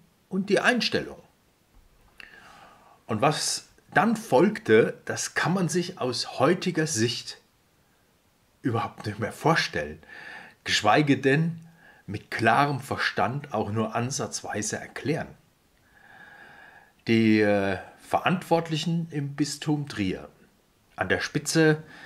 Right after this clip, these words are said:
Reinhard Marx, heute in München, sein Hilfsmitarbeiter Stefan Ackermann, heute in der Spitzenposition in Trier, und deren damaliger Vizepersonalchef Georg Betzing,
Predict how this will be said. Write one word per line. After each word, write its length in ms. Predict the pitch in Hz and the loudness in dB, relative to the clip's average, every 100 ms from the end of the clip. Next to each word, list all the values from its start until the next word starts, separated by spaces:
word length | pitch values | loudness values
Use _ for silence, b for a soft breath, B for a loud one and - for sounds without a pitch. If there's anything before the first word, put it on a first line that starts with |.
| B B B _ | B B B _
Reinhard 400 | - 98 87 78 | -2 0 0 -2
Marx, 680 | 80 98 139 - - - - - | 2 4 4 0 -2 -4 -10 -10
heute 320 | - 80 - | -8 -8 -8
in 160 | 85 90 | -8 -2
München, 520 | 113 165 165 180 180 - b b b b b b b b b b | 0 0 2 0 0 -4 b b b b b b b b b b
sein 540 | - - 95 95 92 90 b b b b _ | -12 -6 -4 -2 -6 -8 b b b b _
Hilfsmitarbeiter 1300 | _ 127 139 - 143 135 120 120 120 120 127 123 117 | _ 0 0 0 -4 -2 -2 0 0 0 -2 -2 -6
Stefan 420 | - - - 78 | -10 -10 -12 -10
Ackermann, 580 | 123 123 117 117 120 120 - _ - | -10 -6 -4 -4 -4 -8 -14 _ -8
heute 280 | 92 92 | -8 -6
in 220 | 98 90 85 | -8 -8 -10
der 280 | 80 78 - | -10 -10 -14
Spitzenposition 1120 | - - 165 165 139 147 131 127 - 143 139 | -20 -8 -6 -6 -6 -4 -6 -6 -4 -2 -2
in 160 | 135 - | -6 -4
Trier, 420 | 127 139 139 139 - B B B B B B B B B _ | 2 4 4 0 -16 B B B B B B B B B _
und 520 | 123 117 117 - - _ _ - | -4 -4 -4 -8 -14 _ _ 0
deren 280 | 110 110 104 | 2 2 2
damaliger 840 | 107 104 107 104 104 101 101 98 | 2 2 0 0 0 2 0 -2
Vizepersonalchef 1300 | 92 - 139 - - 107 92 90 98 104 - 104 - - | -6 -6 -6 -6 -6 -6 -4 0 0 0 -2 -4 -6 -8
Georg 340 | 92 73 - | -8 -8 -6
Betzing, 560 | 104 92 - 95 92 | -4 -2 -4 -6 -6